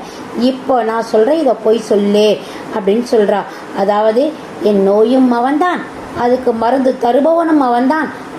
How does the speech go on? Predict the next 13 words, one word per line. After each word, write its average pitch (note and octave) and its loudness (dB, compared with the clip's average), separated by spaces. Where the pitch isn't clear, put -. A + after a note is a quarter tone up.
மருந்தும் A3+ 2
அவன்தான். G#3 0
அதாவது G#3+ 2
வியாதியும் G#3+ 2
அவன்தான், B3+ 0
டாக்டரும் B3+ 0
அவன்தான், C4+ 0
மெடிசனும் C#4 2
அவன்தான் A3 0
அப்படின்றத A#3+ 2
இந்த C4+ 2
பாசுரத்துல G#3+ 0
சொல்லியிருக்கான். G#3 0